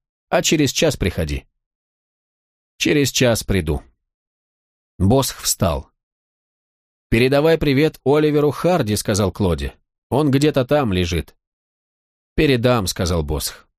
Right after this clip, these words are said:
Он вышел из флешпоинта и направился вперёд по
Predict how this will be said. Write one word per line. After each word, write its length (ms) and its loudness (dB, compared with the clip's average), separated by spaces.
Он 200 2
вышел 320 2
из 460 -2
флешпоинта 840 0
и 80 2
направился 800 0
вперёд 540 0
по 380 2